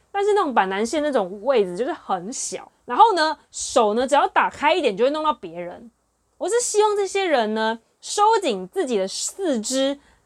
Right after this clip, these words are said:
收紧自己的手肘跟膝盖，收好一点，不要让你的四肢到处飘散，可以吗？你为什么不能让它收起来呢？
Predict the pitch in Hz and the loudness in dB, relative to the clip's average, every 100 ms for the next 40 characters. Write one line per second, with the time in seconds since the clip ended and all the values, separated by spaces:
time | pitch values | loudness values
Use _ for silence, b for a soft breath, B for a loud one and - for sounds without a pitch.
0 | b - 392 427 370 226 208 320 254 214 | b 0 4 4 4 0 -2 -4 -2 0
1 | 247 - 240 196 185 214 233 302 330 320 | -2 0 0 0 0 0 4 4 2 -4
2 | - 311 320 311 370 339 180 - _ _ | -6 -2 -2 -2 0 0 0 -6 _ _
3 | _ _ - - 339 349 370 - 277 202 | _ _ -12 2 6 6 4 4 4 4
4 | 330 294 - 254 196 165 202 294 330 415 | 2 -8 -8 -6 -6 -6 -8 -2 0 2
5 | 330 226 226 - 370 302 226 - 262 247 | 0 -2 -4 -8 -2 -2 -2 -8 -8 0
6 | 311 269 - 302 - - 277 254 269 302 | 2 2 -2 -8 -8 -4 0 0 0 -2
7 | 247 208 226 196 180 165 160 156 _ _ | -4 -4 -8 -8 -8 -10 -14 -18 _ _
8 | _ 320 381 494 466 247 359 349 330 339 | _ -4 4 4 4 0 0 -2 -2 -4
9 | - 330 330 311 233 170 156 165 165 160 | -4 -2 -2 -4 -8 -10 -12 -14 -14 -16